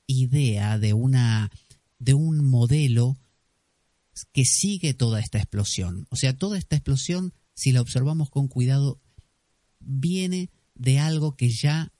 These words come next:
existía, no sé, en el universo, flotando por ahí, lo que fuera. Algo tiene que haber tenido este modelo. No puede ser", decía Penrose, "que este universo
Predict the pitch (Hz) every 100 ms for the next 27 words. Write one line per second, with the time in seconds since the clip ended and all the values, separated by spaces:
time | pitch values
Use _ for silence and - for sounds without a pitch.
0 | _ 120 - 117 - 139 143 147 143 -
1 | 123 - 92 - - 107 104 101 113 165
2 | 170 156 - 160 160 151 117 107 143 143
3 | 127 113 98 98 123 151 143 117 113 -
4 | 160 160 - _ _ _ - 175 202 185
5 | 196 - _ _ - 147 156 139 127 139
6 | - 117 117 131 131 127 127 131 123 113
7 | 107 98 95 131 156 - 165 139 127 147
8 | 147 110 - 113 - 139 139 139 - -
9 | _ _ 123 127 - 131 117 107 104 -
10 | 123 123 120 127 127 135 131